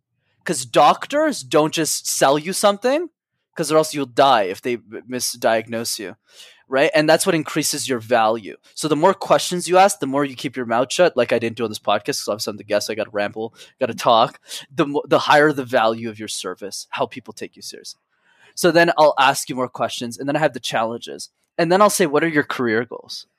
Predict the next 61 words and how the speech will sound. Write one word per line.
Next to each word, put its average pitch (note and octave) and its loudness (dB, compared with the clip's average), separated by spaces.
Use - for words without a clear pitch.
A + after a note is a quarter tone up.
Like, C#3 -2
what D3 2
do D3 -8
you E3 0
wanna C3 2
be A2+ -8
in G2+ -8
the G#2 -14
future? - -16
How, B2+ 2
who C3+ -4
do D3 0
you C#3+ 6
see, - -2
where C#3+ 2
do D3 0
you C#3+ -6
see - -4
yourself A2+ -2
the G#2+ -6
next - -8
three G2+ -6
to G2 -12
five C#2 -6
years?" - -16
So F#3 4
let's G#3 6
say G3 6
the D#3+ 2
typical F3 0
engineer C3 0
might A#2+ -4
say B2 -4
something A2+ -6
like, G#2 -6
the E3+ 2
one F#3+ 4
that D3 4
I B2+ 4
usually D3+ -4
work D#3 -6
with F#3 -2
will C#3+ 2
say, C#3+ 4
"I B2+ 4
wanna B2+ 0
be A#2+ -4
a A2+ -4
vice A2 -2
president G2+ -8
of F#2 -16
engineering F2 -18
someday. - -12
I F#2+ -2
wanna A#2+ -2
be A2+ -10
a - -10
C - -6
T - -18
O E2+ -14
someday." - -16